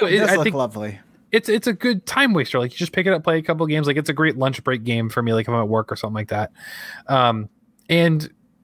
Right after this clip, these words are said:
Speaker 2: Good Job actually looks kinda
Speaker 1: Yes!
Speaker 2: fun to me.
Speaker 1: I was hoping somebody would say that 'cause I
Speaker 2: Yeah.
Speaker 1: forgot about it.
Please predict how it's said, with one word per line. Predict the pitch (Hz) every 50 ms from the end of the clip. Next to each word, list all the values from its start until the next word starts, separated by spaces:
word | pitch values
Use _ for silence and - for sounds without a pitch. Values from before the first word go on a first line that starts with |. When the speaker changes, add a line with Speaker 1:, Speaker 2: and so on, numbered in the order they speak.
| _ - 160
Speaker 2:
Good | 143 175 190 175 143
Job | 156 175 190 185 143 123 120 - -
actually | 147 143 143 - - 139 135
looks | 127 - -
kinda | - 147 139
Speaker 1:
Yes! | 269 277 262 170 113 101 92 - -
Speaker 2:
fun | -
to | - 147
me. | 127 185
Speaker 1:
I |
was | 190 185 -
hoping | - 247 247 233 247 240 208 190
somebody | 156 - 196 180 165 156 147
would | 135 123
say | - 147 135 123
that | 127 123 120
'cause | - 131 147
I |
Speaker 2:
Yeah. | 151 135 117 98
Speaker 1:
forgot | 104 170 175 151
about | 135 131 120 123 120
it. | 110 -